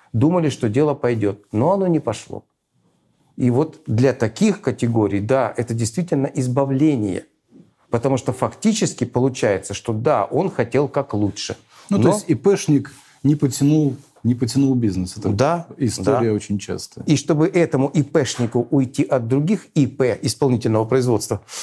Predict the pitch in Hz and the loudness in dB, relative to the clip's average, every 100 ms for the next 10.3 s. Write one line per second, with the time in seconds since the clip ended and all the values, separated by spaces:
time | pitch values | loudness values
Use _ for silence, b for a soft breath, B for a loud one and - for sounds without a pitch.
0 | B - 143 151 208 127 165 - 127 - | B -2 2 2 2 2 0 0 -4 -4
1 | 110 170 160 107 113 127 127 120 92 90 | 0 2 2 0 0 0 -2 -2 -4 -6
2 | - 101 - _ _ B B B B - | -4 -4 -6 _ _ B B B B -4
3 | 127 139 107 - 120 127 135 - 123 101 | -2 0 0 0 0 0 -4 -4 -2 -2
4 | 98 - 110 - 98 104 - 120 117 b | -6 -12 -8 -4 -4 -4 -6 -6 -8 b
5 | b - 185 196 - 208 233 226 196 156 | b 0 2 2 -2 0 2 2 2 0
6 | 160 160 - 156 151 160 156 165 139 156 | 0 0 2 0 2 2 0 -2 0 2
7 | 139 - 139 131 131 143 147 139 147 139 | 2 2 2 2 0 0 2 4 4 2
8 | 117 113 127 127 117 139 - 131 - 123 | 0 -2 0 0 0 -4 -2 -4 -4 -2
9 | 127 123 127 - 113 113 113 135 196 170 | -2 2 0 2 -2 2 2 4 2 -2
10 | - 151 | 0 -2